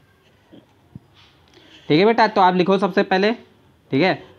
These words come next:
prime factor of, ठीक है, prime factor of four,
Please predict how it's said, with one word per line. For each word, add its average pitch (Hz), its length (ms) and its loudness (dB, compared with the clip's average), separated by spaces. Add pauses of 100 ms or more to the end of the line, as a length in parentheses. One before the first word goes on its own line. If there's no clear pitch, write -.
prime 165 340 0
factor 196 380 -2 (220)
of, 156 680 2 (520)
ठीक 143 140 0
है, 202 200 0
prime 170 300 0
factor 180 340 -2 (160)
of 135 460 0 (680)
four, 220 600 2